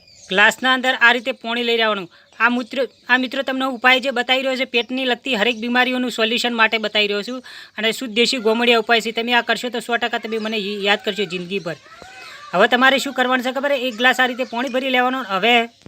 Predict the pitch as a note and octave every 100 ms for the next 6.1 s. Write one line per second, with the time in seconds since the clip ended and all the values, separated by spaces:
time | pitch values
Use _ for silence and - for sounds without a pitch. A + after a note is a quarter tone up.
0 | - - - - - - - - - A#3
1 | A#3+ A3 B3 A3+ A#3+ B3+ B3+ B3 A#3+ B3
2 | A3+ A3 A#3+ A#3+ G#3+ A3 G#3+ G3+ F#3 F#3+
3 | F#3 G3+ F#3+ F3+ F3 G#3 - F#3 F3+ F3+
4 | F3+ E3+ C#3+ D#3 D3+ D#3 - _ - -
5 | - - - - - - E3+ G3 A#3 B3
6 | B3+